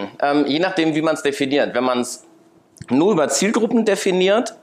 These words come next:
<clears throat> ähm, dann ist das, glaube ich, wirklich, also Zielgruppen, ähm, im Sinne von, ähm, Nutzergruppen,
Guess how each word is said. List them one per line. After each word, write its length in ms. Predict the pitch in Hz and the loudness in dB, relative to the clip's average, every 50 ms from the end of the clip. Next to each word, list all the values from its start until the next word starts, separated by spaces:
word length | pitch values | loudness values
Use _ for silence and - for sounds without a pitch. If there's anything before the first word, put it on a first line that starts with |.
| - 123 80 | -6 -6 -6
<clears throat> 220 | - 120 - - | -6 -10 -8 -4
ähm, 260 | - 139 143 147 139 | 0 2 2 2 2
dann 140 | 139 139 160 | 2 0 0
ist 100 | 180 180 | 0 0
das, 140 | 170 151 - | -2 -2 0
glaube 240 | 135 139 143 139 147 | 0 0 2 2 0
ich, 120 | 143 123 | -2 -2
wirklich, 420 | 135 151 147 147 147 143 - - - | -4 -4 -2 -2 -2 -2 -2 -2 -2
also 180 | 139 127 131 | -2 -2 -2
Zielgruppen, 680 | 123 - 190 180 170 160 160 156 160 147 147 139 139 135 - | -4 -4 -4 -2 0 0 0 2 2 2 2 2 0 -2 -2
ähm, 460 | - 120 127 131 131 127 131 131 127 127 - - - - - - _ - | -2 0 2 2 2 2 0 0 -2 -4 -10 -20 -20 -20 -20 -20 _ -4
im 120 | - 131 | -2 -2
Sinne 220 | 123 135 147 151 143 | 0 2 0 0 0
von, 480 | 147 - 131 123 120 123 120 120 - - - - | 0 0 0 2 2 2 0 0 -2 -2 -2 0
ähm, 440 | 104 117 120 120 120 120 120 117 117 - - | 0 2 2 2 0 0 -2 -4 -6 -8 -4
Nutzergruppen, 800 | - 127 160 - 175 - 202 175 - 175 175 202 - 214 254 | -2 0 0 0 0 -2 -2 0 0 2 0 0 0 -2 -4